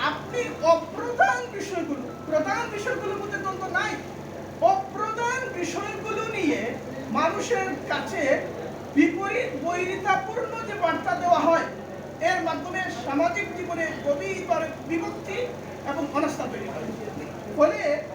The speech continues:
আমরা যদি যে যে মসলকে থাকি না কেন, আমরা আমাদের অবস্থান থেকে জনসাধারণের কাছে সমন্বিত বার্তাটা কিভাবে দিতে পারি এবং বিভেদের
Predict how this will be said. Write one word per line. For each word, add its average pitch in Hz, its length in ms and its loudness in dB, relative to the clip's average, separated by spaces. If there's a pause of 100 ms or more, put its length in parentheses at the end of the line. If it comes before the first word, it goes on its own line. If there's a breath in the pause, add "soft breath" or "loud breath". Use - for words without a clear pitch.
(280)
আমরা 453 260 0 (100)
যদি 381 200 -2 (140)
যে 330 100 0 (100)
যে 466 160 -2
মসলকে 381 440 -6
থাকি 294 240 -2
না 330 120 4
কেন, - 120 0 (680)
আমরা 381 240 0 (200)
আমাদের 440 360 6
অবস্থান 381 360 -6 (100)
থেকে - 180 -6 (640)
জনসাধারণের 403 960 0
কাছে 349 200 0 (120)
সমন্বিত 466 600 0 (180)
বার্তাটা 302 500 2
কিভাবে 339 320 -2
দিতে - 220 2
পারি - 140 0 (680)
এবং 392 140 2 (140)
বিভেদের 403 400 0